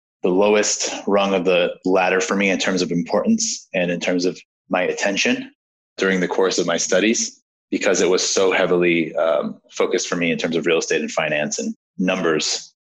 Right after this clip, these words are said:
So, like I said, ironically, years later, it's marketing that has really become my passion. And, you know, I, I, I tell everyone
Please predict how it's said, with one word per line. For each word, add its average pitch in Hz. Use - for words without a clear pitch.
So, 82
like 87
I 87
said, 90
ironically, 90
years 104
later, 214
it's -
marketing 90
that 85
has 85
really 87
become 95
my 90
passion. 87
And, 80
you 90
know, 85
I, 87
I, 85
I -
tell 92
everyone 85